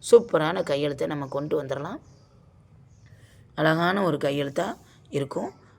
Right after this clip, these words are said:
இங்க பாருங்க, அந்த பையன், அந்த பையன் வந்து அப்படியே விடலை. அந்த ப-, புஷ் பண்ணி பிடிச்சிக்கிட்டு இருக்கிறத எழுதிக்கிட்டே தான் இருக்கேன்.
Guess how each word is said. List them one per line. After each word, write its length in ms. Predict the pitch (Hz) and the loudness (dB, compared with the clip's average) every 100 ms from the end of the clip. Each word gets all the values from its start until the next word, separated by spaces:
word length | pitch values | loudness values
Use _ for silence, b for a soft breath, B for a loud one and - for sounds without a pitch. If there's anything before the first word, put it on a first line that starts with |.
| - | -8
இங்க 140 | 143 | -6
பாருங்க, 320 | 143 139 143 | -2 -2 -2
அந்த 180 | 170 160 | -4 -6
பையன், 340 | 135 139 135 - | -6 -6 -6 -6
அந்த 200 | 151 147 | -6 -4
பையன் 300 | 147 143 139 | -4 -6 -8
வந்து 240 | 139 180 269 B B B | -6 -4 -4 B B B
அப்படியே 380 | - 147 143 170 | -10 -4 0 0
விடலை. 340 | 147 147 139 - - - - | 2 2 0 -4 -18 -20 -10
அந்த 240 | 143 139 139 135 - - | -6 -4 -2 -4 -8 -10
ப-, 300 | 135 139 143 | -10 -8 -4
புஷ் 220 | 151 - | -4 -2
பண்ணி 240 | 156 156 | -4 -4
பிடிச்சிக்கிட்டு 480 | 160 147 135 120 131 | -6 -8 -8 -10 -12
இருக்கிறத 320 | 127 131 135 175 311 - B B B B | -10 -8 -6 -6 -10 -18 B B B B
எழுதிக்கிட்டே 540 | 156 175 151 147 139 | 2 2 2 0 -2
தான் 140 | 147 156 | -2 -4
இருக்கேன். 380 | 139 135 143 | -6 -6 -8